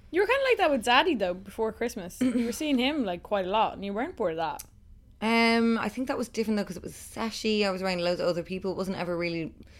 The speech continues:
Speaker 2: me and him a lot of the time.
Speaker 1: Mm,
Speaker 2: It was kind
Speaker 1: okay.
Speaker 2: of like, it wasn't, like, me and him barely at all.
Speaker 1: Mm.
Speaker 2: Like, we wouldn't really be going out for dinner or going out to cinema. It was, like, us partying with a good few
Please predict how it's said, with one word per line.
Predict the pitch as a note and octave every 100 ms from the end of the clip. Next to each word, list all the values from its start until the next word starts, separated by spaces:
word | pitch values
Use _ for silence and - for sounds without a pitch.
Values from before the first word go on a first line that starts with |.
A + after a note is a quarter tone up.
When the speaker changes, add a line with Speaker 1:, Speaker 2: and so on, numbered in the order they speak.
| - - - -
Speaker 2:
me | E3+ F3+ F3+
and | E3
him | D#3 F3 E3+ F3 E3+ -
a |
lot | F#3 F#3+
of |
the | F#3
time. | G3 -
Speaker 1:
Mm, | A3+ A3 G#3
Speaker 2:
It | G#3
was | F#3+
kind | G3+ G3
Speaker 1:
okay. | F#3
Speaker 2:
of | F#3
like, | F3 E3 - - - - - -
it | A3
wasn't, | A#3 C4 A3+
like, | G#3+ F#3+
me | F3
and |
him | F3 D#3+ - -
barely | F3 E3 D3+
at | D3
all. | D#3+ - -
Speaker 1:
Mm. | B3 B3+ G3
Speaker 2:
Like, | F3 D#3
we | F#3 F3+
wouldn't | D#3 F3 E3+ D#3+ -
really | E3 D3+
be | D3
going | D3 D3
out | C#3+
for | D3
dinner | E3 D3+ D3
or |
going | C#3+ C#3+ C3+
out |
to | -
cinema. | - D#3 D3+ C#3
It | D#3
was, | D3+
like, | C#3+ -
us | D#3 D3 - - -
partying | D#3+ D3 C3+ C3+
with | - - - - - -
a | D3
good | D3 C3+
few | D3+ C#3+ C3+